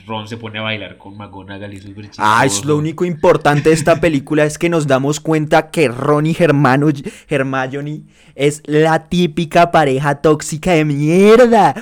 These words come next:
Speaker 2: O sea, men, se, se caga en el baile porque el pendejo de Ron no invitó a Hermione y se ponen a chillar.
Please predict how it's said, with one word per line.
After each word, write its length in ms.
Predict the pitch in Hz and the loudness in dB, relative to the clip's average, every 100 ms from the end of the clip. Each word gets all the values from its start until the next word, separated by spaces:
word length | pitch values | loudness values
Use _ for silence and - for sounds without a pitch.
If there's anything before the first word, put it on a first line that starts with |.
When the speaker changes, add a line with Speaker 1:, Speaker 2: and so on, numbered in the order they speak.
| 226 165 | -8 -6
Speaker 2:
O 120 | 175 | -2
sea, 180 | 185 170 | 0 0
men, 300 | 170 208 220 294 208 - | 2 0 0 -6 -12 -14
se, 280 | - 190 - | -4 -4 0
se 160 | 202 180 | 0 2
caga 220 | 190 175 | 2 4
en 80 | 202 | 4
el 100 | 226 | 4
baile 300 | 196 185 185 | 4 4 4
porque 280 | 202 196 208 | 2 0 -4
el 80 | 202 | 0
pendejo 480 | 208 180 170 170 | 0 2 0 0
de 60 | 180 | -2
Ron 220 | 175 165 | -2 -6
no 80 | 170 | -6
invitó 380 | 170 170 160 170 | -8 -10 -4 -2
a 100 | 180 | 0
Hermione 480 | 170 170 170 170 170 | 0 0 0 -2 -4
y 60 | |
se 140 | 175 147 | -6 -4
ponen 220 | 147 147 | -4 -2
a 100 | 151 | -4
chillar. 500 | 175 143 131 127 | -6 -2 0 -2